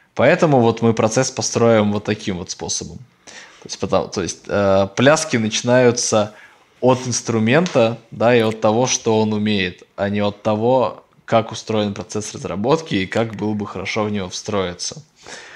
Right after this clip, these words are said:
Э, это такое вот, да, отдельная боль, да, которая, когда ты приходишь к клиенту, у него куплен инструмент, который,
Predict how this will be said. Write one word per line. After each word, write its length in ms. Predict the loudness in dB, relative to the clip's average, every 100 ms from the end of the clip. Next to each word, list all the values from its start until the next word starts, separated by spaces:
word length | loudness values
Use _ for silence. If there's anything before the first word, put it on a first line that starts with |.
| -20 -20 -12
Э, 500 | -6 -4 -4 -4 -6 -10 -20 -20 -20 -14
это 200 | -12 -4
такое 420 | -2 2 2 2
вот, 180 | -2 -6 -14 -12
да, 200 | -4 -2
отдельная 640 | 0 2 4 4 4 4 2
боль, 400 | 2 4 4 -2 -12 -20 -20 _
да, 200 | -4 -2
которая, 400 | -2 -4 -4 -4 -6
когда 120 | -8
ты 80 | -10
приходишь 360 | -8 -6 -6
к 80 | -6
клиенту, 380 | -6 -4 -4 -4
у 40 |
него 160 | -4 -4
куплен 380 | -6 -6 -8 -8
инструмент, 540 | -10 -8 -4 -4 -4
который, 520 | -10 -8 -4 -4 -6